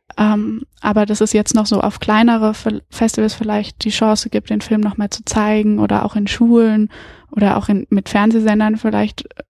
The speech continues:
eine Möglichkeit gibt. Aber ich bin ja auch jetzt nicht Produzentin als solche, also ich kenne mich da nicht so gut aus. Ich hoffe, dass Vivo uns da jetzt ein bisschen unter die Arme greifen kann auch.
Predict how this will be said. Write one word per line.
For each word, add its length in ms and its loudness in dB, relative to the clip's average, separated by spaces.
eine 140 4
Möglichkeit 760 -2
gibt. 400 -2
Aber 320 2
ich 200 -20
bin 160 2
ja 160 2
auch 120 -4
jetzt 160 -6
nicht 160 -2
Produzentin 960 -2
als 220 -4
solche, 260 0
also 80 0
ich 100 -6
kenne 140 0
mich 80 0
da 120 -2
nicht 200 0
so 120 0
gut 280 -4
aus. 240 0
Ich 120 -6
hoffe, 180 0
dass 300 -6
Vivo 400 4
uns 180 0
da 120 0
jetzt 160 -2
ein 80 2
bisschen 260 0
unter 280 -4
die 200 -6
Arme 320 -2
greifen 440 -8
kann 320 -10
auch. 180 -16